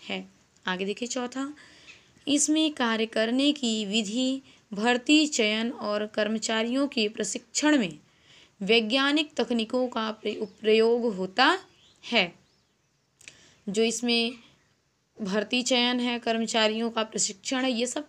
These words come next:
वैज्ञानिक तरीके से किए जाते हैं। आगे देखिए,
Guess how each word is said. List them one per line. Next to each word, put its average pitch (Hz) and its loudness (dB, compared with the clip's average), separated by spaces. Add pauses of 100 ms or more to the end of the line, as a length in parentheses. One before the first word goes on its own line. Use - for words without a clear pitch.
वैज्ञानिक 285 0
तरीके 202 -2
से 214 -10
किए 190 -4
जाते 185 -10
हैं। 175 -12 (840)
आगे 254 2
देखिए, 294 2